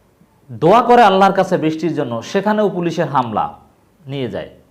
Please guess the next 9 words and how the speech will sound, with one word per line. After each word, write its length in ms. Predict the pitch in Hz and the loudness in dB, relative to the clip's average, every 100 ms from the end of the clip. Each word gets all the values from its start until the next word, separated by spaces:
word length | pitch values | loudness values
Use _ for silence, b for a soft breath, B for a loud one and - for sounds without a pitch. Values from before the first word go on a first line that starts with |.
| _ - | _ -2
তারাবি 300 | 143 156 160 | 0 0 -2
থেকে 200 | 165 143 | -6 -6
গ্রেপ্তার 380 | 123 - 104 85 | -6 -6 -10 -10
করে। 180 | 82 | -14
তো 120 | - - | -12 -6
এরকম 420 | 160 175 180 120 | -4 -4 -6 -2
ভয়ানক 400 | 123 151 160 165 | -2 0 -4 -8
নির্যাতন 420 | 147 160 156 151 | -8 -6 -6 -6
করলে 440 | 139 131 135 95 | -4 -2 -2 -4